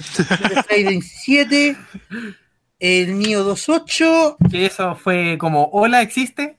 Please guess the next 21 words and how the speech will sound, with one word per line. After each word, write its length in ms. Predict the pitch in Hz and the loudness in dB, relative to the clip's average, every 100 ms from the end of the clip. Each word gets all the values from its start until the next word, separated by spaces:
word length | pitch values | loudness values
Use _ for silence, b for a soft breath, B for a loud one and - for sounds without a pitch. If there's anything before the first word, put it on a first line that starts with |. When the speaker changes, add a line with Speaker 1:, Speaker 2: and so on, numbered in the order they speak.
| 339 | -14
Speaker 3:
adiós". 360 | 160 190 294 - | -6 -6 -6 -10
Speaker 2:
Claro, 160 | 190 185 | -10 -8
Spider-Man 720 | 170 - 226 247 247 226 220 220 | -10 -2 0 2 0 -2 -4 -2
nueve 500 | 269 285 294 294 262 | 0 2 2 2 0
Speaker 1:
Más 160 | 147 147 | -6 -8
o 40 | |
Speaker 2:
y 40 | - | -8
Speaker 1:
menos. 240 | 277 233 | -4 -2
Speaker 2:
The 80 | 240 | 0
Racing 400 | 233 - 240 226 | -2 -2 -6 -4
diez. 380 | 185 151 143 - | -2 -2 -2 -4
No 120 | 190 | -2
estoy 400 | 190 - 277 311 | -2 0 2 2
contando 680 | 302 294 285 311 311 294 269 | 2 0 0 0 2 2 0
Destiny 580 | 220 285 294 247 240 233 | 0 0 -2 -6 -4 -4
dos 320 | 202 262 294 | -2 -2 -2
porque 320 | - 240 - 220 | -6 -12 -12 -16
fue 320 | - 240 262 | -6 -2 0
un 140 | 247 | -2
pequeño 500 | - - 185 233 262 | -6 -4 -2 0 -2
tráiler, 640 | - 202 214 160 202 302 | 0 0 2 2 0 0